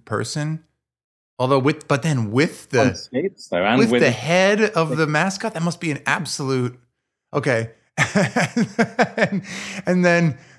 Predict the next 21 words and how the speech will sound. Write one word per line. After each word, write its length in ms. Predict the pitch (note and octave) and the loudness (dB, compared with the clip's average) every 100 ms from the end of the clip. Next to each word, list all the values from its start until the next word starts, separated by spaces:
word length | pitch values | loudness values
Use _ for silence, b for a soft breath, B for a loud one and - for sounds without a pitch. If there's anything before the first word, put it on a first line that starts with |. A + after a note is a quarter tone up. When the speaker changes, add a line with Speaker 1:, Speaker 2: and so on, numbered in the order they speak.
| - | 2
Speaker 1:
the 140 | D3+ | 4
weight 380 | C#3+ C3+ F3 G3 | 4 4 4 4
of 120 | D#3+ | 2
this 160 | C#3+ C#3 | 0 2
mascot 480 | C3+ B2 - C3+ C3 | 2 2 2 0 2
is, 340 | A#2+ A2+ - _ _ - | 0 0 -6 _ _ 0
quote, 460 | D#3 B2 - - - | 2 2 -2 -20 -12
"ton 400 | - D#3 E3 F3 | 0 2 4 2
of 320 | E3 C3+ A2+ | 2 2 0
fun." 560 | - D3+ B2+ G#2 A#2 B2 _ _ _ - | -2 0 2 0 -2 -8 _ _ _ -4
Age 360 | D3 E3+ F#3+ E3+ | 0 2 2 -2
depends 460 | D3 - E3 E3+ D#3 | -6 0 2 2 2
on 320 | C#3 B2+ A#2+ | 2 0 2
which 460 | D3 F3 - - - | 2 0 -4 -8 0
of 220 | D3+ C#3 | 0 2
their 160 | C#3 C3 | 2 2
nine 480 | A#2 A#2 B2+ C3 B2+ | 2 2 2 0 0
lives 440 | B2 A#2+ A#2 G#2 | 2 2 0 -2
you're 100 | G#2+ A2 | -4 -2
talking 420 | B2+ B2 A#2 G#2+ | 0 0 0 -4
about. 460 | G2 F#2+ A2+ - | -2 -2 -2 -6